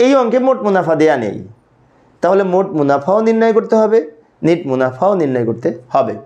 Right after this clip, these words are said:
প্রথমে মোট মুনাফা যদি নির্ণয় করতে হয়, বিক্রয় লিখব, বিক্রয় মাঝের ঘরে লিখব,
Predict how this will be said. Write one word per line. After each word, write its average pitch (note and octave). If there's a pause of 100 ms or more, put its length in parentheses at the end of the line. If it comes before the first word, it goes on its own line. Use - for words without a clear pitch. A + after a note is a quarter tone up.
(840)
প্রথমে B3
মোট A#3+
মুনাফা A#3
যদি A#3+
নির্ণয় F#3
করতে C#3
হয়, D3+
বিক্রয় A3
লিখব, A#2+ (140)
বিক্রয় G3+
মাঝের G3+
ঘরে D#3+
লিখব, F2